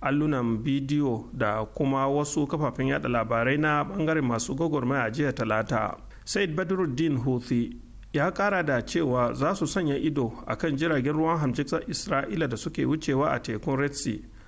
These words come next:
musamman a mashigar ruwa ta Babul Mandab don lalata su. Kafin haka dai mayakan kungiyar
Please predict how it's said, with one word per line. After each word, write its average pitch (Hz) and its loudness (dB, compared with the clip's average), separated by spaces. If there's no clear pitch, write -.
musamman 139 0
a 107 -2
mashigar 127 0
ruwa 147 2
ta 151 0
Babul 147 2
Mandab 131 2
don 131 2
lalata 127 0
su. 104 -4
Kafin 117 0
haka 131 0
dai 131 2
mayakan 135 0
kungiyar 127 0